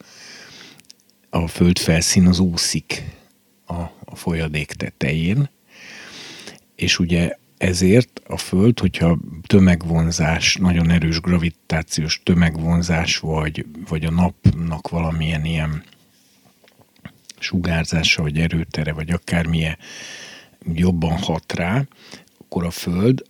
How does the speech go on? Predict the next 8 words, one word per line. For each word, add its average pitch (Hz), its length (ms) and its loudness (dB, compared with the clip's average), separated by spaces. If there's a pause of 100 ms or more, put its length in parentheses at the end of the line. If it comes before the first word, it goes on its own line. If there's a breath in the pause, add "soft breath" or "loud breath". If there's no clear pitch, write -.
(120)
az - 280 -6 (340)
kicsit - 460 -4 (200)
tud 85 220 -4 (180)
lapulni, 87 840 -2 (640)
meg, 87 440 -2 (840)
meg, 82 220 -4
ö, 85 380 -2
visszagömbölyödni, 85 1200 -2